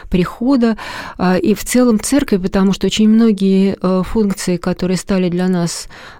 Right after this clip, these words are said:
а, привычными в церковной жизни, а, из-за, а, вот этих всех ограничений либо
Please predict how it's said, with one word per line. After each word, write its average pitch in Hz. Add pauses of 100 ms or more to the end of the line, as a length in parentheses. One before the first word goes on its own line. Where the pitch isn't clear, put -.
а, -
привычными 208
в -
церковной 175
жизни, 160 (420)
а, 160 (400)
из-за, 214
а, 180
вот 196
этих 180
всех -
ограничений 202 (320)
либо 214